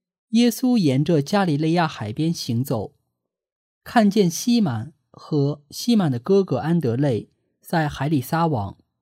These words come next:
他们原是渔夫。耶稣对他们说：“来跟随我吧，我要使你们成为赢得人的渔夫。”他们便立刻抛下渔网，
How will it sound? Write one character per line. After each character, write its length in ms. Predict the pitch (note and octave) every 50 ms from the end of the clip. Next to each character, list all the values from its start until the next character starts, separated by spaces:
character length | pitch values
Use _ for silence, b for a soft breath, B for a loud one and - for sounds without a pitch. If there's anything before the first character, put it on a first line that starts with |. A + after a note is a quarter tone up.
| _ _ _ _ _ _ _ _ _ _ _ -
他 160 | - F3 F3 F3
们 280 | E3+ D3+ C#3+ C#3 - -
原 260 | C3 A#2+ A#2 C3 D3
是 200 | C#3+ - - B2
渔 180 | G#2+ G#2+ A#2
夫。 460 | C3 - - - D3+ D3+ D#3 F#3 - _ _ _ _ _ _ _ _ _ _ _ _ _ _ _ _ _ _ _ _ _ _ _ _ _ _ _ _ _ _
耶 160 | - B3 B3+
稣 200 | C4 C4 - C#4
对 120 | B3+ C4+ G3+
他 160 | - - E3
们 160 | E3 D3 B2+
说 440 | C3 - - D3+ D#3 D#3 E3 - - _ _ _ _ _ _ _ _ _ _ _ _ _
：“来 320 | C#3+ C#3 B2+ B2 B2+ C#3
跟 240 | C#3 - G#3+ A3+ A3+
随 180 | - - C#3 C#3
我 240 | D3 C#3+ A#2+ G#2
吧， 320 | - A#2 A#2 G#2+ A2 E3 - _ _ _ _ _ _ _ _ _ _ _ _ _ _ _ _ _
我 160 | - F3 F3
要 200 | F#3 G#3 G3+ F3
使 260 | E3 - - - F#3
你 140 | G3+ F3+ C3+
们 360 | A2+ A2 G#2+ G#2+ A2 A2 - - _ _ -
成 320 | - - D3 D3 D#3+ E3+
为 320 | E3+ D3+ C#3 C#3 D3 - -
赢 260 | C#3+ C3 C3+ D3+ F#3+
得 200 | F#3 - C#3+ A#2+
人 180 | A2 A2+ A#2+ C3
的 100 | C3 G#2+
渔 240 | G#2 G#2+ G#2 G#2+
夫。” 440 | A#2 - - D#3 C#3+ C#3+ C#3+ E3+ - _ _ _ _ _ _ _ _ _ _ _ _ _ _ _ _ _ _ _ _ _ _ _ _ _ _ _ _ _
他 220 | _ - F#3+ F#3+ F#3+
们 320 | F#3 E3+ D#3 D3+ D3 D#3
便 260 | D#3+ G3+ F3+ E3+ F3
立 160 | G3 A3 G3 E3+
刻 240 | - - E3+ C#3+
抛 240 | C3 - - F#3+ G3
下 220 | G3 - F#3 D#3 A#2+
渔 200 | A2+ A2+ A#2+ C3+
网， 380 | D3+ D3+ B2+ A2 G2 - -